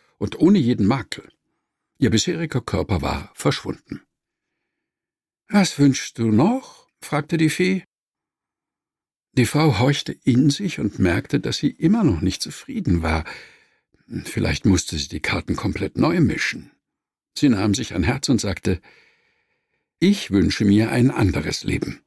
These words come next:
Und schwupp war ihr neues Leben verschwunden.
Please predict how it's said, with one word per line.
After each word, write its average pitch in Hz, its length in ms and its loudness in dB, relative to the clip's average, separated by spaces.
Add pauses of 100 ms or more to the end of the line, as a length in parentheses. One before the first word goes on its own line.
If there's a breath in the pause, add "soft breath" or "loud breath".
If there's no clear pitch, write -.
(440)
Und 107 220 4
schwupp - 360 -4
war 98 140 2
ihr 90 140 4
neues 85 400 0
Leben 95 240 -4
verschwunden. 185 680 0